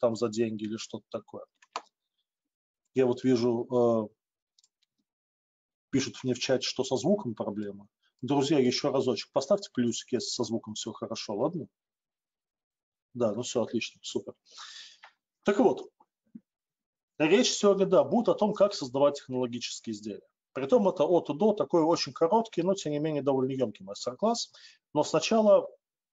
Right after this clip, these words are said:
как принято говорить, дисклеймер, то есть некий <laughs> отказ от ответственности, но говоря более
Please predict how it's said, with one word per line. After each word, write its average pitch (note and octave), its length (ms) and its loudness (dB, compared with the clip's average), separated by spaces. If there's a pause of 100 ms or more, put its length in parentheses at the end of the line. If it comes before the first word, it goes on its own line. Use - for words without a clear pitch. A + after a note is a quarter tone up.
(380)
как - 220 -12
принято B2+ 320 -2
говорить, C3+ 440 0
дисклеймер, A#2 880 -2
то G#2 120 -12
есть - 180 -12
некий C3 460 -4 (800)
<laughs> - 140 -10 (220)
отказ D3+ 560 2
от C#3 160 -2
ответственности, F3 640 2
но C3+ 200 -2 (140)
говоря C3 480 2 (400)
более B2 400 4